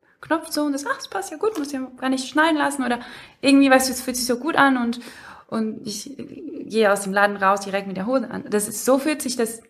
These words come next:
also das ist <laughs> wirklich, äh, flach, äh, ausgedrückt, aber so fühlt sich das irgendwie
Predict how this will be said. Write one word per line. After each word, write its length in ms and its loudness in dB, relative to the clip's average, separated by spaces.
also 240 -14
das 140 -2
ist 200 4
<laughs> 60 2
wirklich, 340 8
äh, 180 4
flach, 600 6
äh, 180 2
ausgedrückt, 600 0
aber 260 2
so 200 -2
fühlt 280 -6
sich 140 -6
das 180 -2
irgendwie 320 0